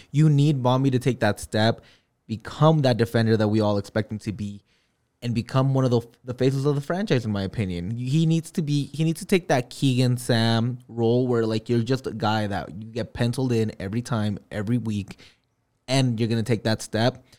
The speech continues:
I'm all for that, and I, I think he will, but that's the biggest thing I'm gonna be looking out for in that defensive back line.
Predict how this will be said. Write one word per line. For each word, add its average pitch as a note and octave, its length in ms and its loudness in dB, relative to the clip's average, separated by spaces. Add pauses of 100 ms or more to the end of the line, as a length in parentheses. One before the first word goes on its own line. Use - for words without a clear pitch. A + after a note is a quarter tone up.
(240)
I'm B2+ 180 2
all B2+ 120 4
for C#3+ 140 2
that, C#3 320 8
and A#2 100 2
I, A2 160 2 (260)
I B2 100 0
think D#3+ 240 -2
he F#3 100 -4
will, F#3 260 6
but C3+ 360 -2
that's C3+ 280 2
the D3+ 100 -2
biggest B2 300 0
thing B2 120 -2
I'm A#2+ 60 2
gonna A#2+ 160 2
be A2 120 0
looking A2+ 280 0
out G#2 180 -2
for C3 280 0
in A#2 140 -2
that G#2 140 0
defensive G#2 420 -4
back E2 220 -12
line. B2 200 -14